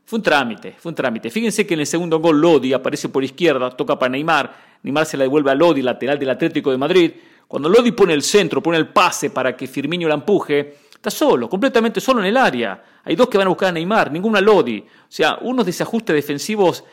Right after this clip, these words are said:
garrafales en la selección boliviana. Que aparte,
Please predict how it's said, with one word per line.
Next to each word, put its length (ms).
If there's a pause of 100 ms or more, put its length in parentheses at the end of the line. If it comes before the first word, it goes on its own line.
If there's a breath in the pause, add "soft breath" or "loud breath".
(160 soft breath)
garrafales 920 (240 soft breath)
en 80
la 80
selección 440
boliviana. 720 (520 soft breath)
Que 140
aparte, 800